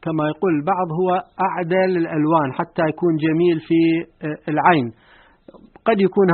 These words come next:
هذا أنه أجمل من سائر الألوان في العين إلى آخره، لكن نقول الخضرة بسبب ارتباط العربي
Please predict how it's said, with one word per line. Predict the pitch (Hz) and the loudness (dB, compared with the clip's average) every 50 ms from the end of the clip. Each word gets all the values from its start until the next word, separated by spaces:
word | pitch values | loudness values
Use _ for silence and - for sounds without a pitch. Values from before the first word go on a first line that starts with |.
| 185 | 6
هذا | 185 170 147 135 127 135 143 | 6 6 4 2 -2 -2 -2
أنه | 143 151 151 143 143 151 151 156 160 | -2 -2 -2 0 0 -2 -2 -2 -4
أجمل | 156 151 151 147 147 143 143 | -4 -2 -2 -2 0 0 0
من | 147 143 143 143 - - _ _ _ _ _ - _ _ _ _ _ _ _ - - | -2 -2 -2 -4 -6 -10 _ _ _ _ _ -20 _ _ _ _ _ _ _ -8 -4
سائر | 165 156 151 151 147 | -2 -2 -2 -2 -2
الألوان | 147 147 147 143 143 151 151 143 139 | -4 -4 -4 -4 -2 -2 -2 -2 -4
في | - - | -4 -6
العين | 139 135 120 156 185 196 196 196 | -6 -4 -2 0 0 0 0 -2
إلى | 175 151 151 143 139 | -2 -4 -4 -4 -4
آخره، | - - 190 190 180 160 151 160 185 | -4 -4 -2 0 0 0 2 4 4
لكن | 196 190 - - 214 226 226 226 - _ _ _ - - - _ _ - | 4 2 2 0 0 0 0 -4 -8 _ _ _ -20 -20 -20 _ _ -10
نقول | 175 175 175 - 202 196 180 147 151 151 143 | -8 -8 -6 -2 -2 0 0 0 -2 -4 -6
الخضرة | 139 - - 196 196 185 196 196 196 196 175 | -6 -4 -4 -4 -2 -2 0 0 0 0 0
بسبب | 156 139 - 180 190 175 180 175 156 | -2 -4 -4 -4 -4 -2 -2 -4 -4
ارتباط | 147 139 131 - - 139 143 160 175 170 165 156 | -4 -8 -8 -8 -8 -6 -4 -2 -2 -4 -4 -6
العربي | 143 139 139 160 175 170 170 165 165 165 170 | -6 -6 -4 -4 -4 -4 -4 -4 -2 -2 -2